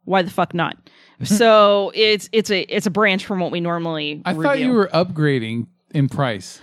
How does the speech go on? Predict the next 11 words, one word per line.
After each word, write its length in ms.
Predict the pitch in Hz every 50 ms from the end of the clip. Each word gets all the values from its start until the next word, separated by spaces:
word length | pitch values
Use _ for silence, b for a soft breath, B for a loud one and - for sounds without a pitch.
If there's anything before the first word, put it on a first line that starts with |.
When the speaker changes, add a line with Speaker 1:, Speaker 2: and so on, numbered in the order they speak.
| -
Speaker 1:
Um, 200 | - 233 262 254 233
I 100 | 214 269
did. 260 | 202 269 330 359 320
I 80 | 170 185
went 160 | 208 233 220
from 120 | - 220 -
two 120 | - 233
ninety-nine 380 | 240 240 226 214 208 202 190 175
to 60 | 170
three 220 | - - 214 208 185
ninety-nine 480 | 180 170 147 160 - 156 65 58 -